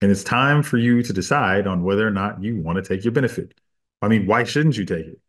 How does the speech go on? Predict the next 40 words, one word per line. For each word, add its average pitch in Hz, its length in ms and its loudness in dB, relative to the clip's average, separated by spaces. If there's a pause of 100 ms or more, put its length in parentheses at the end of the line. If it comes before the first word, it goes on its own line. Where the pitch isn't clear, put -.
(120)
It's 92 180 -6
yours, 107 560 4
right? 101 340 -2 (300)
So - 440 -2 (140)
in 117 140 2
today's 120 460 2
video, 98 440 0
we're 107 220 -2
gonna 113 160 0
talk - 240 -2
about 87 360 -8 (260)
a - 60 -2
few 226 260 4
reasons 123 420 2
on 90 240 2
why 143 300 2
you 127 220 -2
might 98 440 -2
want 95 240 -4
to - 60 -10
take 113 200 2
your 95 120 -2
Social 107 180 -2
Security 92 540 -4
at 98 200 -4
age 90 220 -6
sixty-two. 87 720 -4 (640)
Hi, 107 400 -2
my 117 140 2
name 127 140 4
is 107 100 2
Emlyn 135 240 4
Miles 120 260 2
Mattingly, 92 480 -2
and 95 80 -2
I 101 140 2
am 107 160 0
the 98 100 -2
president 123 500 -2
of 127 460 0